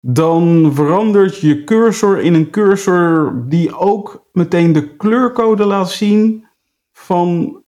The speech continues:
hetgeen je nu overheen zweeft met je muis. En als je dan op een gegeven moment denkt van, nou, dat is de kleur die ik wil hebben, dan klik je en dan verschijnt er vervolgens een venster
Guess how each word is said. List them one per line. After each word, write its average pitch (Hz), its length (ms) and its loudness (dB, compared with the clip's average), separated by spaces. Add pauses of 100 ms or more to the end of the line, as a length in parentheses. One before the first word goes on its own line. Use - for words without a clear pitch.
(100)
hetgeen 170 580 -2
je 160 140 2
nu 180 220 2
overheen 156 480 2
zweeft 147 380 0
met 139 200 -2
je 127 80 0
muis. 127 580 -2 (960)
En 135 140 -2
als 156 180 -2
je 156 80 0
dan 151 160 2
op 147 100 -2
een 139 60 -4
gegeven 160 200 0
moment 147 180 2
denkt 139 160 0
van, 143 140 0
nou, 120 220 0
dat 147 120 -2
is 151 60 -10
de 151 120 -2
kleur 143 260 2
die 127 100 2
ik 117 60 -6
wil 117 120 -2
hebben, 202 240 0
dan 139 180 -2
klik 226 240 0
je 311 340 -4 (520)
en - 140 -4
dan 170 180 0
verschijnt 165 340 -2
er 151 60 0
vervolgens 170 540 -2
een - 260 0
venster 233 680 -4